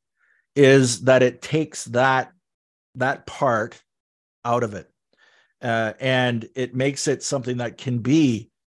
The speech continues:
uh, implemented or something that can be done from the top down, where, and, and, and thus it removes the actual personal responsibility or,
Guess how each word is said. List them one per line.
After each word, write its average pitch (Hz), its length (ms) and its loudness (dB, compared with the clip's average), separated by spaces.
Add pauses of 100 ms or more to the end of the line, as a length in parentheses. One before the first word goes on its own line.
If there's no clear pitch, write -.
uh, 107 300 -6
implemented 107 680 -4
or 98 140 -2
something 117 400 -2
that 110 220 -2
can 127 320 0
be 117 140 -4
done 98 320 -8
from 101 200 -6
the 101 80 -2
top 95 380 -6
down, 87 360 -10 (560)
where, 120 400 4
and, 123 320 2 (1120)
and, 135 340 2
and 135 180 4
thus 156 200 4
it 151 120 4
removes 135 800 4
the 135 140 -4
actual 127 460 -4
personal 127 600 -4
responsibility 107 960 -6
or, 131 320 4